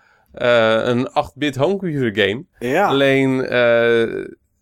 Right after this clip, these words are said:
Speaker 1: de ene is dan, zeg maar, een, een lijn die eigenlijk bedacht was en uitgekomen is op de arcade machines van die tijd.
Speaker 2: Ja.
Speaker 1: En de andere, dus op de Atari zesentwintighonderd en achtenzeventighonderd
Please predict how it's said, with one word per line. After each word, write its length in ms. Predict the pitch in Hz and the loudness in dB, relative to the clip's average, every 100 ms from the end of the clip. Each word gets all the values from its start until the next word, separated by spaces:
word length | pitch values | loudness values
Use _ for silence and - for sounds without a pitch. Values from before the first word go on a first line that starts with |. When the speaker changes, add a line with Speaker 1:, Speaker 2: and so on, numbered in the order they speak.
| _ | _
Speaker 1:
de 280 | - 120 127 | -16 -6 0
ene 480 | 170 214 202 143 131 | 2 2 4 2 2
is 140 | 131 | -2
dan, 160 | 131 123 | -2 -2
zeg 120 | 120 | -2
maar, 280 | 127 120 117 | 0 0 0
een, 240 | 123 - | -6 -4
een 100 | 143 | -2
lijn 600 | 135 143 156 147 127 117 | 0 2 2 0 -2 -2
die 160 | 117 131 | -6 -4
eigenlijk 420 | 120 120 120 - - | -4 -4 -8 -12 -18
bedacht 480 | 123 123 139 147 - | -8 -2 0 -2 -2
was 300 | 127 117 143 | -2 -2 -4
en 120 | 117 | -4
uitgekomen 680 | 139 139 131 131 127 123 117 | -4 -4 -4 0 2 0 -2
is 420 | 127 123 - - | -2 -4 -6 -12
op 260 | - 131 110 _ | -4 -4 -4 _
de 540 | - 98 120 127 - - | -14 -4 -2 -2 -6 -10
arcade 760 | - 123 _ _ - 185 185 143 | -10 -10 _ _ 0 2 2 0
machines 680 | 123 - 127 113 110 - - _ _ | -2 -4 -4 -4 -4 -10 -20 _ _
van 200 | - 123 | -8 -4
die 140 | 113 107 | -4 -4
tijd. 500 | 101 90 135 - _ _ - | -2 -2 -4 -10 _ _ -10
Speaker 2:
Ja. 340 | 120 110 - _ - | -4 -4 -6 _ -10
Speaker 1:
En 260 | - 139 | -4 -2
de 80 | 123 | -2
andere, 600 | - 185 147 110 104 113 | 0 0 2 2 2 0
dus 160 | 120 120 | -4 -6
op 180 | 127 117 | -6 -2
de 580 | 120 117 113 110 107 - - _ _ _ | 0 2 2 0 -2 -8 -20 _ _ _
Atari 420 | - 143 135 131 120 | -10 -2 0 0 0
zesentwintighonderd 800 | 131 131 - 139 127 123 117 131 | -4 -4 -6 -4 -2 -2 -2 -4
en 60 | |
achtenzeventighonderd 880 | - - 127 131 123 131 135 139 - | -6 -8 -4 -2 -2 -2 0 -2 -4